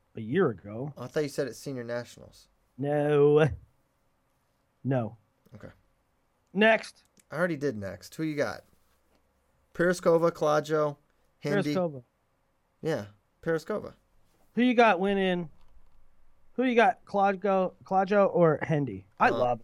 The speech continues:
Speaker 1: Amanda Hendy.
Speaker 2: are they gonna fight again? Remember when they had
Speaker 1: Yeah, remember they
Speaker 2: Uh,
Speaker 1: fought? We should run that.
Speaker 2: they
Speaker 1: Hendy.
Speaker 2: Let's not.
Speaker 1: I, I,
Speaker 2: We've already
Speaker 1: I,
Speaker 2: ra-, we already ran that
Speaker 1: I
Speaker 2: twice.
Speaker 1: like fights.
Speaker 2: Yeah, um, sure. Not really. Not a fan.
Speaker 1: Uh,
Speaker 2: Sixty-nine kilograms,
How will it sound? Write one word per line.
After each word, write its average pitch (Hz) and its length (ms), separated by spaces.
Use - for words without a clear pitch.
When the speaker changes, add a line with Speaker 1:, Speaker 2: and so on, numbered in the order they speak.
Speaker 1:
Amanda 123 220
Hendy. 110 380
Speaker 2:
are 135 60
they 165 100
gonna 190 160
fight 190 260
again? 311 300
Remember - 140
when 202 80
they 202 80
had 185 280
Speaker 1:
Yeah, 349 340
remember 247 320
they 302 100
Speaker 2:
Uh, 165 80
Speaker 1:
fought? 262 240
We 262 60
should 185 160
run 202 160
that. 202 300
Speaker 2:
they 143 100
Speaker 1:
Hendy. 247 460
Speaker 2:
Let's 131 200
not. 67 360
Speaker 1:
I, 240 60
I, 233 40
Speaker 2:
We've 208 100
already 135 220
Speaker 1:
I, 113 60
Speaker 2:
ra-, 120 180
we 202 160
already 127 180
ran 110 240
that 104 220
Speaker 1:
I 233 60
Speaker 2:
twice. 277 60
Speaker 1:
like 202 260
fights. - 460
Speaker 2:
Yeah, 175 380
um, 151 320
sure. 107 380
Not 127 160
really. 98 220
Not 120 160
a - 20
fan. 95 340
Speaker 1:
Uh, 202 60
Speaker 2:
Sixty-nine 214 840
kilograms, 202 760